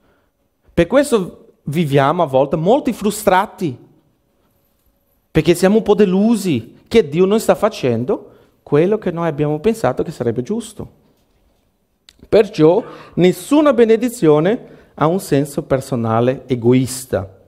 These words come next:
Nessuna benedizione che Dio ha dato a noi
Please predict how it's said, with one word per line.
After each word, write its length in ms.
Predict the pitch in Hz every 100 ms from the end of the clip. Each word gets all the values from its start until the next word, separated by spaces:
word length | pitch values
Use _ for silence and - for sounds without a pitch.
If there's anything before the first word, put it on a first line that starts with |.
| _ _ _ -
Nessuna 500 | 170 156 - 294 277
benedizione 720 | 226 214 214 - 156 160 196 - - _
che 160 | 156 143
Dio 160 | 180
ha 60 | 175
dato 320 | 151 151 170
a 40 |
noi 380 | 143 117 127 165